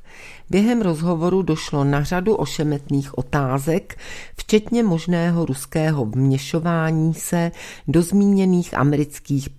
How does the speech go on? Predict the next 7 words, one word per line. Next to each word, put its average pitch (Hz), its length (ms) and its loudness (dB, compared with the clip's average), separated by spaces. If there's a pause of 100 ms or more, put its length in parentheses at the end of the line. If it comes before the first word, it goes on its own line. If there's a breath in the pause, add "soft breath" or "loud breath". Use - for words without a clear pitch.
(160)
prezidentských 127 920 0
voleb 139 480 0
v 120 120 -4
roce 139 320 -4
dva 127 140 -4
tisíce - 560 -8
šestnáct. 135 840 -2